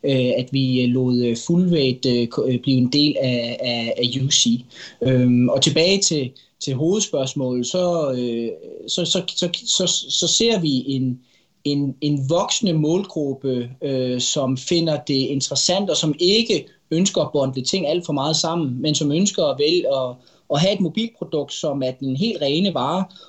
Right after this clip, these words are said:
og i øvrigt selv, øh, hvad hedder det, sammensætte sit mediebehov ud over det, uden at skal være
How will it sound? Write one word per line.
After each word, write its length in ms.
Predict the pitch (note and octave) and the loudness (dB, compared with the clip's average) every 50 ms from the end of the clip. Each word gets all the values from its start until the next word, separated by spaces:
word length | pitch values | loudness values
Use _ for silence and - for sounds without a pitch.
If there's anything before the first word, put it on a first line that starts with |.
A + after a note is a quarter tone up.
| _ _ - | _ _ -4
og 120 | D3 C#3 | -2 0
i 20 | C#3+ | 2
øvrigt 320 | D3 D#3 F3 F#3+ F#3+ D#3+ | 2 2 2 2 2 0
selv, 280 | - - G3+ G#3 G3 - - | 0 0 0 0 0 0 0
øh, 360 | D3+ D3 C#3 C#3 C#3 C3 B2 | 0 0 0 0 0 -2 -2
hvad 100 | C3 B2+ | -2 -2
hedder 180 | C3+ C#3+ B2+ C3 - | 0 -2 -2 -2 -2
det, 340 | - C3+ C3 B2+ B2+ B2+ A#2+ | 0 0 2 2 2 2 2
sammensætte 560 | - - C#3 C#3+ F3+ F#3+ F#3 - D#3 C3+ - | 2 2 2 2 2 4 4 2 2 0 0
sit 180 | - - C3 C#3 | 0 -2 0 2
mediebehov 720 | E3 F3+ G3 F#3 - C#3 - D3+ C3 B2+ C#3 C3+ C3 C3 - | 2 2 2 0 -2 -4 -2 -2 0 0 2 2 0 0 0
ud 140 | G3+ G3 F#3 | 0 0 2
over 240 | F3 D#3+ D#3+ D#3+ | 2 2 0 0
det, 240 | D#3 E3 E3 E3+ E3 | 0 0 0 2 2
uden 180 | D3 D3+ E3 F#3 | 2 2 0 0
at 60 | - | -2
skal 180 | - - D3+ C#3+ | -2 -6 -4 -2
være 240 | C3+ B2+ B2 A#2+ | -2 -2 -2 -4